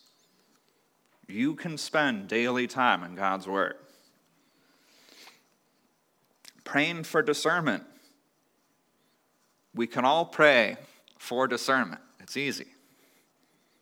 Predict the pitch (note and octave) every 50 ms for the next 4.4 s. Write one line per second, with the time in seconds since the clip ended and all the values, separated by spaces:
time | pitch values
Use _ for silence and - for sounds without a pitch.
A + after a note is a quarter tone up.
0 | _ _ - _ _ _ _ - A2 A2 A2+ A#2 A#2 A2+ - - D3+ D#3 D#3 -
1 | D#3 C#3 B2 - B2 A#2+ B2+ B2 C3+ C3 C#3 B2+ B2+ A#2 G#2 - A#2 C3+ D3+ E3
2 | D3 A#2 G#2 G#2 F#2+ - - G2+ F#2+ G#2 A2+ G#2+ G#2 C3+ D#3+ F3 E3+ A#2+ F#2 E2+
3 | E2+ - - - F#2 F2 F2+ F2+ - F#2+ G2+ G#2 A2+ A#2+ B2+ B2+ B2 E3 E3+ C#3+
4 | - - - - - - -